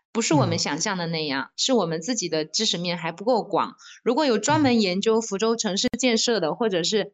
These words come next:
Speaker 1: 研究福州这些老街老路的人，可能他们就会给我们更专业的，或者是更有文字依据的这种读音的来源。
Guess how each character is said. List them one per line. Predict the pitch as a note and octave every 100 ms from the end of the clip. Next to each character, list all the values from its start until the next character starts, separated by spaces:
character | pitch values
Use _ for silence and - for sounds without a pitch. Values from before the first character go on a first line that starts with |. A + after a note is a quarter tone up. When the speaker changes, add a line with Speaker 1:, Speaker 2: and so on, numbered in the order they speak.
| _ -
Speaker 1:
研 | F#3
究 | A3+
福 | A#3+ G#3
州 | G#3+
这 | A3 A#3
些 | G#3+
老 | F#3+ D3+
街 | F#3 A#3
老 | F#3
路 | E3+ C#4+ A3+
的 | E3+
人， | C#3+ C#3+ _ _ _
可 | A3
能 | G3+ B3+
他 | D4+
们 | A#3
就 | A#3+
会 | A#3+ A#3
给 | G3+ G#3+
我 | G3+
们 | E3 F3+
更 | C4+
专 | B3 C#4+
业 | E4 D4+
的， | E3 -
或 | - G3+
者 | D#3+
是 | - F#3+ - - _ -
更 | D#4 C4
有 | F#3+
文 | E3+ G#3+
字 | C#4
依 | B3+ C4+
据 | D#4+ C#4+
的 | F#3
这 | F3+
种 | E3+ D3 B2+ -
读 | D3+
音 | E3 F#3+
的 | F3
来 | D3
源。 | D3+ D3 D#2